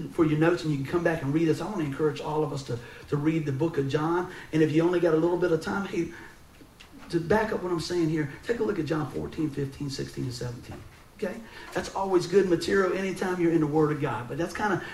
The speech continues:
you'll be able to pull out some more truth by the, the illumination of the Holy Spirit of what we're talking about. So right here, we're talking about the reflection of Christ being the reflection of the Father. In John fourteen nine, Jesus replies, says, "Have I been with you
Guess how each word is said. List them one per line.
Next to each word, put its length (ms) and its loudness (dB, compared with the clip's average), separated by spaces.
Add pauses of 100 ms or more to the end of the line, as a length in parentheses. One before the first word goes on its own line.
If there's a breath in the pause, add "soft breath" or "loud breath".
you'll 140 -2
be 140 4
able 120 6
to 60 2
pull 240 -2
out 140 0
some 120 0
more 140 2
truth 340 0
by 120 -2
the, 80 2
the 260 -2
illumination 560 0
of 60 -6
the 80 -4
Holy 180 -4
Spirit 260 -4
of 60 -6
what 100 -4
we're 100 -10
talking 300 -6
about. 240 -10 (300 loud breath)
So 140 8
right 200 6
here, 160 8
we're 120 4
talking 280 0
about 240 0
the 60 -2
reflection 560 -4
of 80 -6
Christ 440 -6 (300 loud breath)
being 200 2
the 80 6
reflection 500 0
of 80 -2
the 60 -8
Father. 420 -4 (360 loud breath)
In 100 4
John 220 2
fourteen 400 -2
nine, 260 2
Jesus 280 0
replies, 420 -2
says, 240 -4 (340 loud breath)
"Have 100 -2
I 80 0
been 240 2
with 180 0
you 220 -4